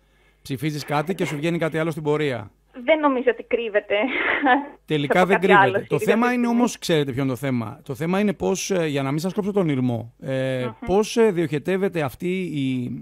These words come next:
Speaker 1: ε, η τοποθέτηση, αν θέλετε, μάλλον αυτό το όραμα, ε,
Speaker 2: Μμμ.
Speaker 1: στην, τι εφαρμοστική αξία έχει και διαδρομή στο σήμερα, γιατί,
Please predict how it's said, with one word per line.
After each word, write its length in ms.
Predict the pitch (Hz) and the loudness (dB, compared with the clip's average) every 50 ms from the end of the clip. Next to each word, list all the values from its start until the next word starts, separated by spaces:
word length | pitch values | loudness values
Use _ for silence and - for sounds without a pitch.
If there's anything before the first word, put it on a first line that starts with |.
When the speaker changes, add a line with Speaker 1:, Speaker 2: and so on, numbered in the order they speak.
| - - - | -10 -10 -8
Speaker 1:
ε, 220 | 131 127 131 135 - | -8 -6 -6 -8 -8
η 80 | 147 127 | -6 -4
τοποθέτηση, 760 | - 147 - 143 123 - - 139 131 117 135 110 - 139 143 | -4 -2 -2 -4 -4 -2 -4 -4 -4 -4 -8 -8 -4 -4 -2
αν 140 | 151 147 | -2 -2
θέλετε, 320 | - 170 170 170 170 - 151 | -2 -2 -2 -2 -2 -2 -2
μάλλον 280 | 139 147 160 175 170 | -2 0 0 0 0
αυτό 240 | 156 135 - - 170 | -2 -2 -2 -4 -4
το 200 | - 180 165 156 | 0 2 2 4
όραμα, 460 | 151 143 127 120 120 123 123 127 131 - _ _ _ _ _ _ _ _ _ _ _ | 4 4 2 0 -2 -2 -2 -4 -6 -10 _ _ _ _ _ _ _ _ _ _ _
ε, 140 | - 143 147 | -4 -2 -2
Speaker 2:
Μμμ. 60 | 147 - | -2 -2
Speaker 1:
στην, 520 | 135 123 - 175 170 165 156 151 147 147 - - - | -4 -4 -2 0 2 2 2 0 -2 -4 -6 -6 -2
τι 100 | - 202 | -2 0
εφαρμοστική 640 | 196 - 214 208 185 180 170 - - 131 - 190 202 | 0 2 2 2 2 0 0 -2 -4 -4 0 0 2
αξία 380 | 185 - - - 202 196 185 | 2 0 -2 0 2 2 2
έχει 420 | 165 147 143 139 - - 143 135 135 | 2 2 0 -2 -4 -4 -6 -6 -6
και 200 | - 151 143 135 | -4 -4 -4 -2
διαδρομή 640 | 120 135 135 135 123 131 123 120 123 123 120 127 127 | -2 -2 -2 0 0 0 2 2 2 2 0 0 0
στο 200 | - - 175 160 | 0 0 -2 0
σήμερα, 600 | - - 214 196 165 143 131 123 127 127 127 - - | 0 2 2 4 4 4 2 0 0 -2 -2 -2 -2
γιατί, 360 | 143 160 160 196 190 185 | -4 -4 -2 -4 -6 -8